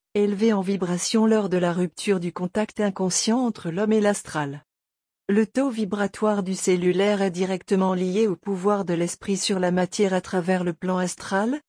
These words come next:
dont la fonction involutive fut d'intercepter cette énergie pour lui donner un rythme correspondant aux états affectifs de la conscience subjective et expérimentale. Lorsque le potentiel émotif de l'homme aura été altéré par le choc vibratoire d'une conscience supramentale,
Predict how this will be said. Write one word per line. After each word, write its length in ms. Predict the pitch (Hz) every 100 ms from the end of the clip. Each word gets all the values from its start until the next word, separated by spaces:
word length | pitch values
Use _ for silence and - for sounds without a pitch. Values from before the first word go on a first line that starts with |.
| -
dont 160 | 185 214
la 140 | 214
fonction 460 | - 226 - 262 262
involutive 640 | 247 226 202 - 240 277
fut 220 | - 240
d'intercepter 720 | 196 214 208 196 - 190 - 196
cette 240 | 214 202
énergie 460 | 180 180 170 175 190
pour 220 | 190 180
lui 220 | 180 190
donner 300 | 190 190 190
un 120 | 170
rythme 420 | 165 190 - 185
correspondant 800 | 180 196 196 190 - 180 185 208
aux 80 | 202
états 400 | 180 185 180 196
affectifs 580 | 185 - 175 - 202 -
de 120 | 165
la 140 | 160 156
conscience 520 | 190 185 - 202 190
subjective 720 | - 196 180 185 - 226 220
et 80 | 220
expérimentale. 1000 | 202 - 247 233 226 190 - 151 139 143 _ _ _ -
Lorsque 340 | 214 214 -
le 160 | 214 202
potentiel 640 | 233 226 220 214 - 220
émotif 520 | 202 190 185 233 -
de 100 | 160
l'homme 260 | 175 190 202
aura 340 | 196 208 233
été 240 | 214 196 190
altéré 460 | 180 196 185 196
par 200 | 202 170
le 100 | 165
choc 340 | 165 - 190 165
vibratoire 680 | 170 185 180 175 196 185
d'une 200 | 165 170
conscience 480 | 160 196 185 202 185
supramentale, 1000 | - - 202 196 180 170 - 185 202 294